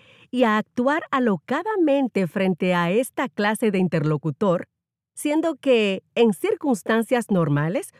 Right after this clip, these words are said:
usted suele ser tan agradable. ¿Es usted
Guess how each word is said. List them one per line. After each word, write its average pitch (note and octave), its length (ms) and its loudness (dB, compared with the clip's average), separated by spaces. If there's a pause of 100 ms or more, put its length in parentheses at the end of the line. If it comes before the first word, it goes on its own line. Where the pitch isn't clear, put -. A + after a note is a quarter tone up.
(220)
usted D4+ 540 -2
suele G3+ 320 0
ser F3+ 240 0
tan B3+ 340 0
agradable. E3+ 680 -2 (800)
¿Es C#4 200 2
usted D4+ 320 0